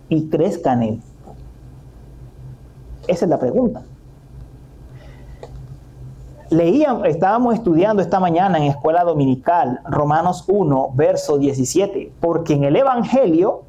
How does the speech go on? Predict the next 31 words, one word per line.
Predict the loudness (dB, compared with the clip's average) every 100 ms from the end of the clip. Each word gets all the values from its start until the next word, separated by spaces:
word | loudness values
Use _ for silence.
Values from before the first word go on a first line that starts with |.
| -20 -20 -20 -20 -20 -20 -12 -2
y | 0
yo | 2
le | 2
pondría | 2 2 2 2
allí, | 2 2 2 -2 -10 -20 -8 -2
y | 0
solo | 0 0 2 2
en |
el | 2
Evangelio, | 2 0 0 2 2 0 -2 -10 -20 -20 -20 -20 -4
la | 0 0
justicia | -2 0 0 2 2
de | 2 4
Dios | 4 4 0 -6
se | -2 0
revela | 2 2 2 2 0
por | -2 -2
fe | 0 0 0 -2
y | -2 0
para | 2 0 0
fe, | 0 0 -4 -14 -20 -20 -8
como | -2 0 0
está | 2 0
escrito, | 0 0 0 -2 -6 -8 -10 -4
"Mas | -2 0
el | -2
justo | 0 0 0 0 0 0
por | -2
la | 0 -2
fe | 0 0 0 -2 -12 -8
vivirá". | 0 2 2 2 0 -2